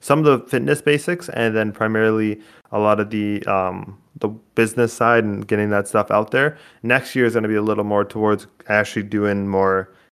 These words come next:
outside stuff and building some basic soft skills be-, before I get twenty-five and I am, you know, lower n-, neuroplasticity and that <laughs> kind of stuff. So making sure I still have some base level of soft skills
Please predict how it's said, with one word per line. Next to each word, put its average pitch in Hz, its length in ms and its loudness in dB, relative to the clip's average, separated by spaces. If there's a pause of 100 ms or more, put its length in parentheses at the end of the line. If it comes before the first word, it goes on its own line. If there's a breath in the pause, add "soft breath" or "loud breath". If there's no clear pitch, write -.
(100)
outside 120 600 2
stuff 117 320 0
and 110 100 -8
building 104 260 -4
some 104 180 -10
basic 104 360 -6
soft 107 340 -2
skills 113 260 -2
be-, 107 100 -8
before 104 540 -4
I - 20 -2
get 101 340 -4 (360 soft breath)
twenty-five 127 640 4
and 110 100 0
I 104 100 0
am, 101 400 -6 (840)
you 101 80 -4
know, 90 180 -2 (380)
lower 120 320 6
n-, 113 100 2 (220)
neuroplasticity 110 1000 -4 (400 soft breath)
and 95 160 -6
that 95 180 -2
<laughs> - 60 -14
kind 120 140 0
of 110 80 0
stuff. 101 300 -2
So 95 120 -6
making 101 380 -6
sure 104 200 0
I 101 100 2
still 110 200 -2
have 101 200 0
some 123 280 2
base 110 240 0
level 98 260 -2
of - 80 -20
soft 95 260 -6
skills 92 440 -6